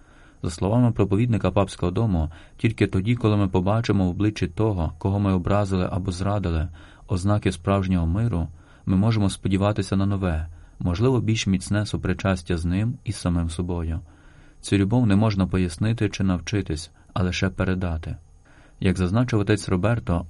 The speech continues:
Воскреслий Ісус об'являється не лише для того, щоб звільнити учня від провини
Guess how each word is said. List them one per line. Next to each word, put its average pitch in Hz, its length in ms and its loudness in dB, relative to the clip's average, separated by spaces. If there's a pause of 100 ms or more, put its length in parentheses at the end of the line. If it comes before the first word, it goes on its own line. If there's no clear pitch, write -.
Воскреслий 113 540 0
Ісус 110 460 -2
об'являється 101 580 2
не 98 60 2
лише 95 240 0
для 107 160 2
того, 95 420 0 (240)
щоб 92 220 -4
звільнити 104 400 2
учня 110 340 0
від 95 140 0
провини 87 580 0